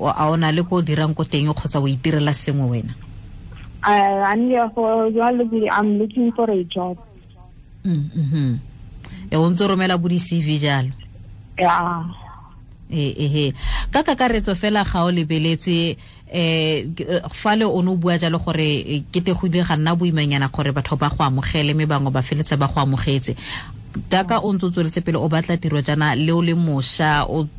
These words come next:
Speaker 1: batla go tsamaya, o dira dilo tse bašwa ba di dirang, ke dikgwetlho tse di feng tse o kopanang le tsone?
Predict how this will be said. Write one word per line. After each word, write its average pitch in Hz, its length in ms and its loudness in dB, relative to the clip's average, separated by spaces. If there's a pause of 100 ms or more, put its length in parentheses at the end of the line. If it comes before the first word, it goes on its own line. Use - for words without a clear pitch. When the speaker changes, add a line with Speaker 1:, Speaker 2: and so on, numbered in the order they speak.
(120)
Speaker 1:
batla 160 240 0
go 165 160 -2
tsamaya, 139 560 0
o 151 340 0
dira 156 380 0
dilo 151 160 -2
tse 156 140 -2
bašwa 147 280 -2
ba 156 120 0
di 151 100 -2
dirang, 147 400 0
ke 240 100 -2
dikgwetlho 196 380 0
tse 160 100 -2
di 160 80 2
feng 156 240 -2
tse 156 120 -2
o 151 40 2
kopanang 135 400 0
le 135 80 2
tsone? 127 220 -2